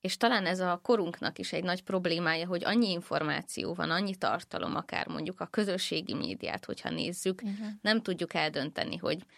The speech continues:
Speaker 1: kit kövessünk, kinek a képeit nézzük, kinek a zenéit hallgassuk, és mivel úgymond egyre több az olyan felület, ahol nincsen egyfajta szerkesztő, hanem csak ömlesztve megkapjuk ezt a
Speaker 2: Igen.
Speaker 1: rengeteg sok zenét, filmet, képet,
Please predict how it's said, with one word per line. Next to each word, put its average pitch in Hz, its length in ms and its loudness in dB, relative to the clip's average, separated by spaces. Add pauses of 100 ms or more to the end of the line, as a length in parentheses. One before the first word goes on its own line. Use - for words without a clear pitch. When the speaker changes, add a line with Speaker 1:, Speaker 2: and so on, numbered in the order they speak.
(140)
Speaker 1:
kit 247 220 0
kövessünk, 175 840 0
kinek 190 300 2
a 190 40 -4
képeit 175 540 -2
nézzük, 170 400 -2
kinek 185 320 0
a 190 40 -2
zenéit 165 420 -2
hallgassuk, 165 580 0
és 190 240 -2 (480)
mivel 190 360 4
úgymond 190 400 0
egyre 160 500 2 (120)
több 190 240 2
az 170 160 2
olyan 147 440 2
felület, 165 480 0
ahol 170 440 2 (460)
nincsen 202 320 2
egyfajta 165 420 -2
szerkesztő, - 800 -4
hanem 175 320 2
csak 185 260 -2
ömlesztve 175 480 0
megkapjuk 170 540 -2
ezt 185 200 -4
a - 40 0
Speaker 2:
Igen. - 120 -2
Speaker 1:
rengeteg - 400 -6
sok - 200 -8
zenét, 170 400 -2
filmet, 160 500 -2
képet, 226 500 2